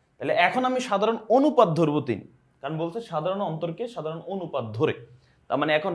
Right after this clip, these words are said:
সাধারণ অনুপাতকে আর দিয়ে প্রকাশ করা হয়, আর এর মান আমরা এখন তিন ধরবো, তার মানে এর মানও তিন, আর এর মানও তিন। এখন বলতেছে একটা গুণোত্তর ধারা তৈরি করো, মানে তোমার কাছে এর মান দেওয়া আছে, আর এর মান দেওয়া আছে,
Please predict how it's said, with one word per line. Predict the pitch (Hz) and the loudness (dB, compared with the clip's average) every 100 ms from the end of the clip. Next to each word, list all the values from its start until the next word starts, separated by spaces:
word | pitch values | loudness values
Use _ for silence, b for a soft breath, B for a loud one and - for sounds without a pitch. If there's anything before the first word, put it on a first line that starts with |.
| 165 | -4
সাধারণ | 170 190 190 | -4 -2 -2
অনুপাতকে | 196 196 196 185 | 0 0 6 8
আর | 156 | 8
দিয়ে | 156 160 | 6 0
প্রকাশ | 156 151 - | 0 -2 -2
করা | 156 180 | 0 0
হয়, | - - | 2 6
আর | 139 | 6
এর | 139 131 | 4 0
মান | 123 | 0
আমরা | 120 120 | 0 0
এখন | 120 120 | -2 -4
তিন | 120 98 | -6 -8
ধরবো, | 95 101 | -8 -6
তার | 120 | -6
মানে | 135 147 | -2 0
এর | 151 156 | 0 0
মানও | 170 180 | -2 -4
তিন, | 214 - | -6 -4
আর | 113 107 | -4 -6
এর | 101 | -8
মানও | 104 - | -12 -18
তিন। | _ - | _ 0
এখন | 156 175 | 2 4
বলতেছে | 170 170 156 | 4 4 2
একটা | 156 143 | 2 -2
গুণোত্তর | 143 127 120 110 | -4 -4 -6 -4
ধারা | 113 113 | -4 -4
তৈরি | 104 95 - | -8 -10 -12
করো, | - _ b b | -18 _ b b
মানে | 127 139 | -6 -4
তোমার | 170 175 | -2 0
কাছে | 185 202 190 | 2 4 4
এর | 190 | 2
মান | 185 185 | 0 2
দেওয়া | 190 | 4
আছে, | 190 208 | 4 2
আর | |
এর | 202 | 2
মান | 185 165 | 0 2
দেওয়া | 160 | 2
আছে, | 143 | 0